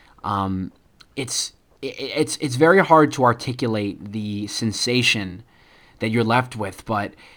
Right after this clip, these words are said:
it's, it's very much like all you want is to be part of that dynamic and,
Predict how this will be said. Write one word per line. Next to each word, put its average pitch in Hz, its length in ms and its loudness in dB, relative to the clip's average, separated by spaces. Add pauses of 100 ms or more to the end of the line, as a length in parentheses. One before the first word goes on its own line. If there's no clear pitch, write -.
(340)
it's, - 500 -2
it's 131 120 -8
very 143 200 4
much 143 320 2
like 110 400 -2 (1300)
all 156 240 12
you 175 180 6
want 131 540 6
is 127 160 -2
to - 100 -8
be 113 400 -4 (100)
part - 460 -2
of 98 280 -4
that 98 340 -4 (240)
dynamic 98 680 -6
and, 95 340 -8